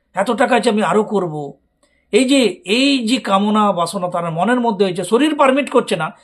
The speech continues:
কিন্তু মনের কোনো বয়স হয় না, মন পারমিট করছে। সে এখনো মোহিত,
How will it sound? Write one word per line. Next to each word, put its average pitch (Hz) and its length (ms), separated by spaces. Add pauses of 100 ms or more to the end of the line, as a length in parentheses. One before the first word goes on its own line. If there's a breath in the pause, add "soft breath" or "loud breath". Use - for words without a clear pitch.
(140)
কিন্তু 147 180
মনের 196 560
কোনো 202 200
বয়স 170 340
হয় 175 100
না, 156 100
মন 185 260
পারমিট 147 320
করছে। - 380 (560)
সে 180 120
এখনো 196 320
মোহিত, 196 400